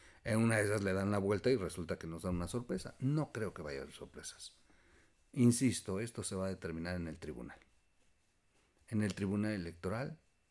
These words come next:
Y, y el tribunal de pronto se ve muy, se, o sea, se quiere ver muy imparcial, muy democrático, muy respetuoso de la ley.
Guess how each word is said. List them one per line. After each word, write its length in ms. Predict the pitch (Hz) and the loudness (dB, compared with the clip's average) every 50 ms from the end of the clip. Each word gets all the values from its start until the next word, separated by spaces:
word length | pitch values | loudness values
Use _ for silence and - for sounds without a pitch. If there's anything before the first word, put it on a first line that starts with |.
| _ _ _ _ _ _ _ _ _ _ _ _ _ _ _ _ _ _ - | _ _ _ _ _ _ _ _ _ _ _ _ _ _ _ _ _ _ -8
Y, 440 | 110 110 110 113 113 113 117 107 - _ _ _ _ _ _ _ _ _ _ _ _ _ _ _ - - - - - - _ _ _ - | -4 -2 0 2 2 0 0 -2 -4 _ _ _ _ _ _ _ _ _ _ _ _ _ _ _ -16 -16 -16 -16 -20 -20 _ _ _ 2
y 120 | 123 127 | 4 4
el 120 | 123 120 | 4 4
tribunal 440 | 120 127 131 123 131 135 143 147 143 | 4 4 6 6 6 6 4 2 0
de 120 | 139 139 - | 0 -2 -2
pronto 680 | - 76 - 120 120 123 123 120 120 117 107 92 - - - - - - _ _ _ _ _ _ _ | -2 0 2 2 4 4 4 2 0 -2 -2 -4 -6 -10 -20 -20 -20 -20 _ _ _ _ _ _ _
se 260 | - - - - 101 | -4 -2 -2 0 0
ve 160 | 101 110 120 113 | 0 2 2 4
muy, 1120 | 110 110 120 143 160 170 175 165 156 143 135 127 120 117 107 104 101 90 85 82 82 82 - _ _ _ _ _ - - _ _ _ _ | 4 4 4 4 4 2 2 2 2 4 4 4 2 2 0 -4 -6 -8 -10 -12 -14 -16 -18 _ _ _ _ _ -20 -20 _ _ _ _
se, 280 | - - - - 127 127 | -8 -6 -2 -2 0 0
o 120 | - 127 | 2 2
sea, 120 | 113 143 131 | 4 4 4
se 140 | 113 123 120 | 2 0 0
quiere 220 | - 143 147 143 | 0 2 4 4
ver 160 | 131 127 127 127 | 6 6 6 6
muy 320 | 123 135 160 170 175 170 | 6 6 6 4 4 4
imparcial, 880 | 147 127 - - 120 - - 131 123 123 127 127 127 127 131 127 120 110 | 4 2 0 -2 -4 -2 -2 -4 -2 -2 0 0 0 0 0 2 2 4
muy 360 | 110 113 120 135 143 147 139 | 4 4 6 4 4 4 4
democrático, 840 | 131 123 117 110 - - 107 117 120 123 117 - - 107 - 113 110 | 4 4 4 2 0 -2 -2 -2 -2 -2 -4 -4 -8 -6 -4 0 0
muy 580 | 110 117 120 123 135 139 151 147 151 151 151 - - - - - _ - | 2 2 4 4 4 4 2 2 2 0 -4 -8 -16 -20 -20 -20 _ 0
respetuoso 680 | 127 117 98 - - - - - 120 113 - 135 123 | 2 2 2 2 0 0 2 2 2 2 2 2 2
de 80 | 113 101 | 2 2
la 100 | 98 92 | 2 2
ley. 300 | 95 104 107 113 123 | 2 2 0 0 -4